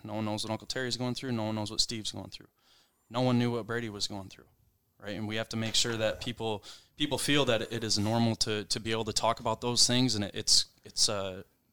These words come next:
it's just an uncomfortable topic for a lot of people now, and it still is. And, um, you know, we gotta make sure that, that mental health is, is talked about just like a, a heart attack. You know, just, you know, the, it's a, it's an illness, and there's reasons that there's people that are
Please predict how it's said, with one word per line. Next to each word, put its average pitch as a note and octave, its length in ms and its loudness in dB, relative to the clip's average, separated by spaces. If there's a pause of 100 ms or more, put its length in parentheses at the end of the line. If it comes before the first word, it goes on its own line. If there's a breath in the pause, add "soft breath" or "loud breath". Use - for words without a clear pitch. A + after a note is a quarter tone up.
(200)
it's - 160 2
just C3+ 220 6
an A#2 120 2
uncomfortable B2 640 0
topic A2 500 -2
for G2+ 260 -6
a G#2+ 100 -6
lot G2 220 -2
of G2 100 -6
people G#2 300 -10
now, G2+ 340 -2
and G2+ 80 -2
it - 100 0
still G#2+ 360 4
is. G#2 300 0
And, F#2+ 140 -4 (420 loud breath)
um, F#2 460 -4 (100)
you G#2+ 60 -10
know, G2 100 -4
we G#2+ 120 -4
gotta A2+ 160 2
make G#2+ 180 2
sure G#2+ 180 2
that, G2 300 -4 (180)
that F#2+ 240 -12
mental G#2+ 260 -2
health A2 400 -2
is, G2 180 -4
is F#2+ 220 0
talked - 320 -4
about G2 360 -6
just G2 260 2
like G#2 180 -4
a, G2 220 -4
a F#2 60 -6
heart G#2+ 240 -2
attack. F2+ 320 -8 (100)
You G2 80 -16
know, F#2 300 -20
just, - 840 -2
you F#2+ 80 -16
know, F#2+ 240 -8 (140)
the, G#2 200 -6
it's G#2+ 180 0
a, G2+ 260 -6 (220)
it's - 140 -10
an G2+ 100 -6
illness, C#3+ 540 4
and G#2 220 -4
there's G2+ 200 -4
reasons B2 380 4
that A2 140 0
there's G#2+ 180 -6
people A#2 320 -6
that G#2+ 240 -2
are G#2 140 -10